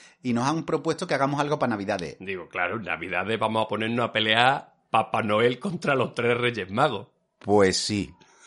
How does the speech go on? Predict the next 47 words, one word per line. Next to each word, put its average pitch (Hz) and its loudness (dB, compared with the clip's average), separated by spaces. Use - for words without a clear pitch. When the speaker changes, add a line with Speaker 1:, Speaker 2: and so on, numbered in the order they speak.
Speaker 1:
Eso 135 8
es 196 2
lo 202 12
que 311 6
nos 233 6
han 175 4
encargado. 202 2
<laughs> 175 0
Y 143 0
claro, 165 8
no 139 6
hemos 143 6
tenido 151 2
más 147 6
remedio 143 4
que 156 2
decir 151 2
que 156 2
sí. 208 -4
Speaker 2:
Claro, 135 4
Speaker 1:
Ya, 180 8
Speaker 2:
a- - 6
Speaker 1:
porque 143 6
es 139 2
que 175 0
es - -4
tan 143 4
bizarro. 135 0
Speaker 2:
A 123 2
tope. 135 2
Speaker 1:
Es 156 0
tan 143 4
bizarro 120 0
que 180 -4
lo 127 0
tenemos 110 -2
que - -4
hacer. - -4
Entonces 120 -4
lo 120 -4
que 98 -4
vamos 107 -2
a 131 -4
hacer 180 -8
es, 107 -6
en 95 -8
Navidades, 104 -6